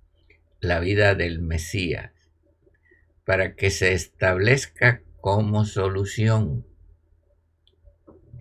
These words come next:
Tú no puedes cambiar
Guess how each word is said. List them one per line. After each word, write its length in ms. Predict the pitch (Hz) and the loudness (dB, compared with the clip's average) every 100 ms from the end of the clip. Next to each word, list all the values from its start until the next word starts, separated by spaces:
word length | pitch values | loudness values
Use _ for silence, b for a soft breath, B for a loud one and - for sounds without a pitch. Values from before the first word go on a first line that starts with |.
| - _ _ _ _ _ _ _ | -20 _ _ _ _ _ _ _
Tú 120 | 98 | 2
no 220 | 113 127 | 4 4
puedes 760 | 117 139 147 101 87 - - - _ _ _ - | 6 8 8 6 4 -6 -18 -20 _ _ _ 0
cambiar 1000 | 107 101 98 110 113 104 101 95 - | 2 4 4 4 6 6 4 2 -4